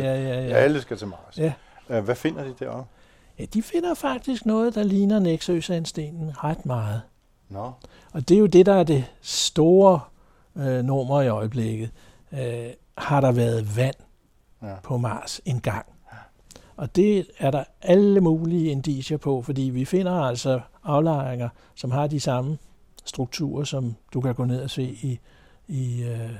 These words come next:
Speaker 1: Nexø-sandstenen nede ved Kongens Have. Og farven er også stort set den
Speaker 2: Ja, det er ikke fantastisk?
Speaker 1: samme, ikke?
Speaker 2: Jo.
Speaker 1: Og hvorfor er man så, så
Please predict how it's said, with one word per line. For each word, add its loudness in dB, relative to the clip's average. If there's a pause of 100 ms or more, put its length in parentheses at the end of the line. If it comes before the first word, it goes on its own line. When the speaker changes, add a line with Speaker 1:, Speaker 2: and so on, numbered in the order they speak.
(160)
Speaker 1:
Nexø-sandstenen -4
nede -2
ved -4
Kongens -6
Have. -8 (400)
Og -6
farven 0
er 2
også 4
stort -2
set -12 (440)
den 0
Speaker 2:
Ja, -6
det -8
er -4
ikke -6
fantastisk? -4
Speaker 1:
samme, -2 (100)
ikke? -6 (300)
Speaker 2:
Jo. 0 (800)
Speaker 1:
Og 6
hvorfor 8
er 8
man 2
så, 0
så 0